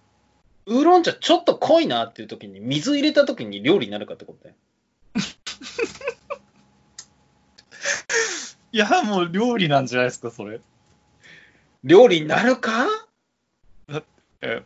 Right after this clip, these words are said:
Speaker 2: オリジナリティがあるわけでしょ、それ。
Speaker 1: まあ、料理。
Speaker 2: いや、もう、いや、もうそこは心情の問題じゃなくて、カテゴリーマスターの判断だからさ。
Speaker 1: <laughs> わかったわかった。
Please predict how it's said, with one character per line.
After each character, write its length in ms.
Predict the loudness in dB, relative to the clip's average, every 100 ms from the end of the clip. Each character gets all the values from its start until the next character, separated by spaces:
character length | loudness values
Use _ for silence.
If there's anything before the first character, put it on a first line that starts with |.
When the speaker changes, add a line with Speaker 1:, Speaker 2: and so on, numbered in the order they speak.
| _
Speaker 2:
オ 120 | -6 -2
リ 160 | -2
ジ 160 | -2 0
ナ 100 | 0
リ 120 | 0
テ 140 | -6
ィ 40 | -4
が 80 | -4
あ 20 |
る 60 | -4
わ 60 |
け 60 | -8
で 80 | -12
し 100 | -14
ょ、 60 |
そ 220 | -20 -20 -20
れ。 80 | -20 _ _ _ _ _ -18 _ _ _ _ _ _ _ _ _ _ _ _ _ -20 -20 -20 _
Speaker 1:
ま 120 | -20
あ、 40 | -14
料 120 | 0
理。 60 |
Speaker 2:
い 40 | 0
や、 60 | 0 0
も 160 | 2 2
う、 20 | -2 _ _ -18 -16 -18 -20 _
い 20 | 0
や、 120 | 0
も 80 | 0
う 20 |
そ 140 | -4
こ 60 | -2
は 40 |
心 380 | -2 -2 -2 -2
情 180 | -2 -2
の 100 | -2
問 200 | -4 -6
題 180 | -6 -6
じ 80 |
ゃ 40 | -6
な 60 | -6
く 60 |
て、 120 | -8
カ 200 | -8 -6
テ 120 | -4 -2
ゴ 100 | -2
リ 140 | -2
ー 20 |
マ 100 | -2
ス 100 | -2
タ 120 | -2
ー 40 | -4
の 60 |
判 280 | -2 -4 -4
断 140 | -6 -12
だ 60 |
か 100 | -16
ら 40 | -18
さ。 140 | -16
Speaker 1:
<laughs> 800 | -8 -6 -6 -8 -10 -16 -20 -6
わ 120 | 0
か 40 | 2
っ 40 |
た 80 | 0
わ 40 |
か 60 | -4
っ 20 |
た。 80 | -8